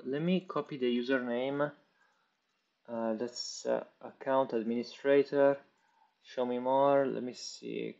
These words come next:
Connect to admin session. Okay, that's my account. Let me add the I P now. I'm looking. Okay, fi-, I just found the I P. I, I just paste it. Then I click on save,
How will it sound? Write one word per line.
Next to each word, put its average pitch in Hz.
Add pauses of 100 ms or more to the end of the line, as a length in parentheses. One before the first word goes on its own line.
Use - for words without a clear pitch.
Connect 127
to -
admin 123
session. 139 (800)
Okay, 139
that's 120
my 117
account. 147
Let 131
me 143
add 131
the 117
I 113 (100)
P 165
now. 156 (460)
I'm 123
looking. 131 (480)
Okay, 143
fi-, 135
I 139
just 156
found 143
the 127
I 120
P. 170
I, 123 (180)
I 123
just 131
paste 139
it. 185 (1120)
Then 123
I 120
click 120
on 113
save, 160